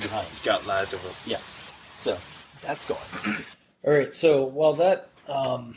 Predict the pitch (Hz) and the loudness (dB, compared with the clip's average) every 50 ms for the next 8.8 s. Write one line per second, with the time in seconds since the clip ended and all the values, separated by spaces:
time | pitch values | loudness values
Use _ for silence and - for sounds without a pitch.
0 | - - _ - 180 202 196 156 131 123 110 98 - - - 110 101 101 107 123 | -20 -8 _ 4 6 6 6 6 4 2 0 0 -2 -2 -4 -4 -4 -2 2 4
1 | 127 143 143 143 156 147 139 123 117 117 - - - - _ - 120 110 101 95 | 6 8 6 6 6 6 6 6 4 2 -2 -8 -20 -20 _ -10 -8 -8 -8 -8
2 | 92 92 90 - - - 156 147 135 135 127 139 143 139 143 147 127 117 110 120 | -10 -14 -16 -8 0 4 4 4 4 4 6 6 4 4 4 0 0 0 2 0
3 | 113 107 104 95 95 101 131 135 _ _ _ _ _ - 107 113 110 110 113 110 | 2 2 0 -2 -4 -6 -10 -12 _ _ _ _ _ -2 0 0 2 4 4 4
4 | 110 110 113 110 110 104 - - - - - - 156 160 190 196 196 147 151 165 | 2 2 0 -4 -12 -16 -20 -18 -12 -8 -2 0 2 4 4 4 4 4 4 4
5 | 170 151 143 151 147 147 143 143 139 135 135 - 147 139 147 147 - - 143 131 | 4 6 4 2 2 4 4 6 6 6 6 6 4 4 4 4 0 -6 -6 -4
6 | - 135 127 120 131 165 156 - - 180 175 175 170 170 160 160 160 160 156 151 | 2 2 2 2 0 -4 -8 -2 4 4 6 6 6 6 4 4 2 0 -2 -2
7 | - 165 151 143 139 139 135 135 131 131 - - _ _ - - 185 180 185 180 | 0 2 4 6 8 8 8 8 6 2 -2 -20 _ _ 2 4 4 4 6 4
8 | 175 170 175 - - 170 160 156 151 147 147 143 139 139 139 131 | 4 2 2 -2 0 2 4 4 6 6 4 2 2 -2 -10 -12